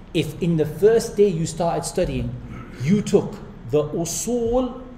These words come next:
of Abi Hanifa rahimahullah ta'ala, and you took the fatawa of Al-Qadi Hussein from the Shafi'iyya, for example,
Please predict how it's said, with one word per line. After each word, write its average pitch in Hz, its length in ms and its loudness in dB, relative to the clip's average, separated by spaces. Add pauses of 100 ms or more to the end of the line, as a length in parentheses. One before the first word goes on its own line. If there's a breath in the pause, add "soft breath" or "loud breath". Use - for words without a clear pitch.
(840)
of 165 200 2
Abi 175 220 0
Hanifa 165 500 0
rahimahullah 139 380 -4
ta'ala, 123 320 -6 (1080)
and 185 180 4
you 202 80 4
took 220 240 -2
the 185 120 2
fatawa 220 920 4 (400)
of 160 100 6
Al-Qadi 165 500 8
Hussein 160 360 0
from 151 140 -4
the 139 60 -4
Shafi'iyya, 139 580 -2
for 131 160 0
example, 131 480 -2